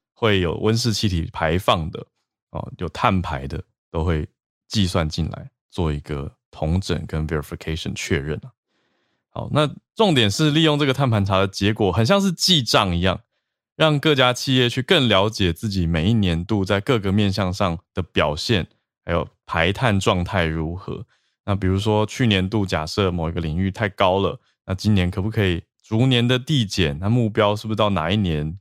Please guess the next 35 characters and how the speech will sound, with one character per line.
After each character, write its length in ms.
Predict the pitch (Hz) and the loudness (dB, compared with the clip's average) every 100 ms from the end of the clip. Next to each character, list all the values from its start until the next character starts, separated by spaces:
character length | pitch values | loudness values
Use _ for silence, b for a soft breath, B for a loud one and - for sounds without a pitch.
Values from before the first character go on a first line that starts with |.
| _ | _
哪 180 | 80 76 | -6 -6
一 80 | 82 | -4
个 240 | 90 85 | -2 0
类 220 | 117 101 | 2 0
别 240 | 82 78 73 | -2 -6 -4
可 100 | 90 | -4
以 60 | |
降 180 | 85 98 | -2 -2
到 100 | 92 | -2
多 160 | 90 92 | -2 -4
少 160 | 95 - | -6 -8
多 180 | 80 | -8
少？ 220 | 78 - - _ _ _ _ _ _ | -8 -12 -16 _ _ _ _ _ _
企 200 | - 107 | 0 2
业 100 | 98 | 4
会 160 | 98 | 2
在 140 | 92 87 | 2 0
这 100 | 87 | -2
个 80 | |
方 180 | 80 80 | -6 -4
面 160 | 80 78 | -2 -2
去 140 | 82 | -4
做 480 | 80 82 76 69 104 _ _ | -6 -4 -4 -4 -12 _ _
规 220 | 107 98 | 0 2
划 300 | 104 113 85 | 2 2 0
跟 160 | 82 82 | 0 -4
调 240 | - 73 | -6 -10
整， 180 | 71 - - _ _ _ _ _ _ | -12 -14 -16 _ _ _ _ _ _
是 80 | 85 - | -20 -8
这 80 | |
样 100 | 82 | -6
子 160 | 76 - | -6 -10
的 80 | - | -14
一 100 | 62 | -12
个 320 | - - - | -10 -10 -10